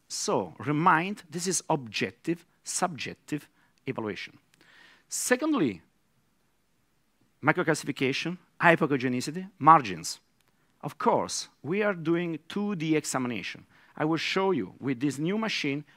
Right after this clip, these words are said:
you can do the two D, three D examination. Same probe, only one sweep,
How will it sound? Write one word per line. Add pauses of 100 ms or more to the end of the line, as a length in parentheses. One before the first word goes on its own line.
you
can
do
the
two
D,
three
D (100)
examination. (280)
Same
probe, (640)
only
one
sweep,